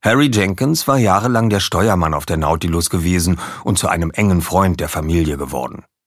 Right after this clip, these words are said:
Er war der einzige Bewohner der kleinen Vulkaninsel. Hier verbrachte er seinen Lebensabend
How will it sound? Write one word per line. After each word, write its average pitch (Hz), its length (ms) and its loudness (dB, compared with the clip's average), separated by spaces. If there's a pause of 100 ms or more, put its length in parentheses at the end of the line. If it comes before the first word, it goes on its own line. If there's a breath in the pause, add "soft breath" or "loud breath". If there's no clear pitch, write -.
(360 loud breath)
Er 120 160 2
war 143 100 2
der 160 160 0
einzige 123 380 2
Bewohner 117 480 2
der 76 100 -4
kleinen 80 400 0
Vulkaninsel. 73 880 -4 (500)
Hier 180 160 2
verbrachte 110 480 0
er 90 120 -2
seinen 78 320 -2
Lebensabend 78 760 -2